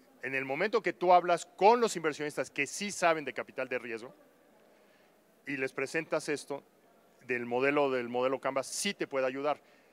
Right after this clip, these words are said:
El tener evidencias de que lo que me estás diciendo es cierto. O sea, si llegas conmigo y me dices, "Mira, aquí tengo una hoja de cálculo, voy a vender cincuenta mil",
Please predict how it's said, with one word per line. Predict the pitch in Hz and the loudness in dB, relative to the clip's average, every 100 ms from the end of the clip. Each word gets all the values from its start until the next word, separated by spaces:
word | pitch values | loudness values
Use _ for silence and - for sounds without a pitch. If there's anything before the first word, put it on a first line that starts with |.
| _ _ | _ _
El | 143 139 | -2 -2
tener | - 151 170 202 - | 2 2 2 0 0
evidencias | 175 160 165 165 185 214 220 196 - 127 107 - - _ _ _ _ | 0 2 0 0 2 2 2 -2 -6 -6 -8 -12 -16 _ _ _ _
de | 120 139 | -4 -4
que | - | -2
lo | 135 131 | -2 -2
que | 139 | -4
me | 127 | -8
estás | - 165 165 | -2 0 0
diciendo | 156 - 151 143 139 | -2 -8 -6 -4 -4
es | 135 | -6
cierto. | - 135 - 123 - _ _ _ _ _ _ _ | -4 -4 -4 -14 -20 _ _ _ _ _ _ _
O | |
sea, | - | -6
si | 139 143 | -6 0
llegas | 190 214 - | 2 2 0
conmigo | 175 185 180 | -2 0 -2
y | |
me | 165 | -2
dices, | 160 160 | -4 -4
"Mira, | 160 | -4
aquí | 190 | -2
tengo | 214 | -4
una | 220 208 | 0 0
hoja | 196 | 0
de | 180 | 2
cálculo, | 175 170 151 | 0 0 2
voy | 170 | 2
a | |
vender | 175 170 | 2 -2
cincuenta | 170 160 175 135 135 | -4 -4 -4 -2 -4
mil", | 151 147 | -4 -10